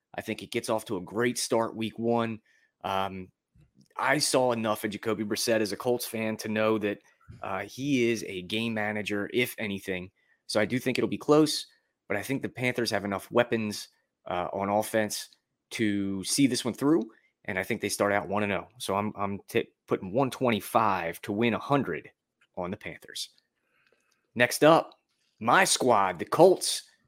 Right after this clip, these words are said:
seven-point favorites on the road versus Houston. Um, new look Colts, Matty Ice under center.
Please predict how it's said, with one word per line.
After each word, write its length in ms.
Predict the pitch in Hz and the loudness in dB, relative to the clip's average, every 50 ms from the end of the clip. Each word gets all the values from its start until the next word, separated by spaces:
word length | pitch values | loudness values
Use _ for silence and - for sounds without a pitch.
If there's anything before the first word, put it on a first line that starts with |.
| _ - | _ -10
seven-point 840 | - - - - 175 180 190 160 131 113 110 - 156 156 143 113 - | -8 -6 0 6 6 6 6 6 2 0 -2 -2 -2 0 0 -2 -2
favorites 640 | - - - 151 135 127 107 98 80 69 - - - _ - | -6 -4 -2 -2 0 0 -2 -4 -8 -8 -8 -10 -10 _ 0
on 220 | 151 156 156 139 | 2 2 4 4
the 60 | 117 110 | 2 0
road 420 | 98 107 113 110 104 92 82 78 | 0 0 0 0 0 -2 -6 -6
versus 300 | - 127 135 127 - - - - | 0 2 2 2 0 -2 -6 -2
Houston. 500 | 135 120 117 110 - - 104 90 80 85 _ _ _ _ _ _ - - _ - | -2 -2 -2 -2 -6 -8 -8 -8 -10 -10 _ _ _ _ _ _ -20 -20 _ -16
Um, 460 | - 92 92 90 87 87 87 87 85 _ _ _ _ _ - | -12 -12 -10 -10 -10 -10 -12 -14 -16 _ _ _ _ _ -6
new 220 | - 117 135 143 151 | 0 4 6 6 8
look 260 | 147 170 180 175 - | 8 6 6 6 4
Colts, 480 | 160 180 214 233 - - - - - _ _ - | 4 4 4 4 2 -2 -8 -10 -12 _ _ -8
Matty 340 | - 110 113 123 135 139 147 | -4 -2 0 2 2 2 4
Ice 300 | 165 175 180 165 - - | 4 2 2 0 -2 -4
under 220 | - 127 131 135 | -4 -4 -4 -2
center. 500 | 131 - - 185 185 196 170 143 127 - | -2 -2 0 0 2 2 2 0 -2 -4